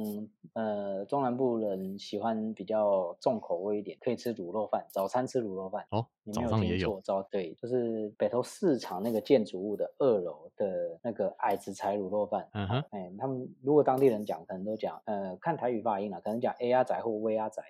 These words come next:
Speaker 1: 的肉霸粉。
Speaker 2: 哦，好。
Speaker 1: 对，然后中餐的话，当然卤肉饭还是有。然后比较推荐的话，大概就是，呃，排骨酥面，简记排骨酥，这个在市场里面。然后再来是，呃，文吉肉羹跟汉旗肉羹。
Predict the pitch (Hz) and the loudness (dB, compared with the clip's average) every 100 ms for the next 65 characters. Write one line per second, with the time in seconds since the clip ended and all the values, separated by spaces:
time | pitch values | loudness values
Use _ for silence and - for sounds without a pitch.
0 | - - 101 104 110 101 82 - 92 92 | -14 -12 -2 2 2 2 -4 -10 -6 -2
1 | 82 85 _ - 117 92 _ 101 90 113 | -4 -6 _ -2 0 0 _ -6 -4 -6
2 | 120 160 135 - 139 143 135 127 120 110 | 2 2 4 4 4 4 -2 -2 -2 -2
3 | 107 110 101 104 131 120 104 117 120 104 | 0 0 -2 0 0 2 0 0 0 -2
4 | 98 104 82 - _ 123 123 135 113 104 | -4 -10 -8 -12 _ 0 4 4 4 4
5 | 135 139 123 120 123 101 98 101 95 110 | 4 4 2 2 0 0 -2 -2 0 0
6 | 101 101 101 - 95 87 - 107 101 95 | 0 -4 -6 -6 -4 -4 -6 -6 -6 -6
7 | 90 85 - - 131 131 98 117 117 104 | -8 -10 -12 0 2 2 0 0 0 -2
8 | - 107 90 127 123 95 95 87 - 87 | -4 -6 -4 0 0 0 -4 -6 -8 -12
9 | 87 - 123 117 - 113 92 85 78 175 | -10 -2 0 0 0 -6 -6 -14 -16 -20
10 | 175 - - 120 127 110 98 - 117 107 | -20 -14 -8 -4 2 2 0 -4 -4 -4
11 | 98 95 104 98 95 - 131 135 131 120 | -4 -6 -8 -6 -8 -6 -2 0 0 2
12 | 131 120 110 107 110 - - - 143 92 | 4 4 0 -2 -6 -8 -10 6 6 6
13 | 95 - 85 85 - - - | -6 -8 -8 -4 -2 -2 -6